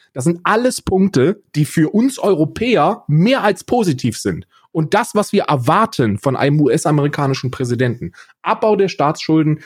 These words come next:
ernstzunehmende globale Themen, äh, auch wirklich behandeln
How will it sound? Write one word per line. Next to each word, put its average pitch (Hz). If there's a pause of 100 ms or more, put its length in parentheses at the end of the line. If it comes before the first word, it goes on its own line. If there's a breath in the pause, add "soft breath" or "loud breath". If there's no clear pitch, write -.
(220 loud breath)
ernstzunehmende 180
globale 135
Themen, 135 (220 loud breath)
äh, 120
auch 120
wirklich 139
behandeln 180